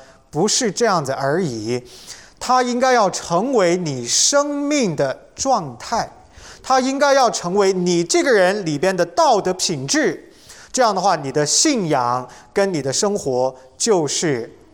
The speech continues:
联系起来的，是不脱节的。讲一讲中文的翻译啊，中文圣经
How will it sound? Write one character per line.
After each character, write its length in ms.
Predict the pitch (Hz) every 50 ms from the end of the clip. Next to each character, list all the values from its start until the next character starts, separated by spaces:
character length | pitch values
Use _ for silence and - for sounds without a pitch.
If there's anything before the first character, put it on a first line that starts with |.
| _ _ _ _ _ _
联 260 | - 139 139 131 135
系 160 | 143 - -
起 180 | 151 - - 127
来 200 | 113 107 107 110
的， 160 | 120 113 -
是 140 | - - 208
不 120 | 170 -
脱 240 | 165 - - 170 170
节 240 | - - 123 110 104 104
的。 100 | - - _ _ _ _ _ _ _ _ _ _ - - - - - - - - - - - - - - - -
讲 220 | - 202 185 254
一 60 | 349
讲 260 | 311 320 262 196 170
中 280 | - - 320 330 339 339
文 140 | 262 190 151
的 80 | 151 143
翻 280 | - - 180 170 175
译 140 | 170 170 160
啊， 260 | 139 131 131 123 117 - -
中 220 | - 311 320 330
文 180 | 302 220 180 185
圣 240 | 180 233 214 180
经 340 | 165 175 190 190 190 190 190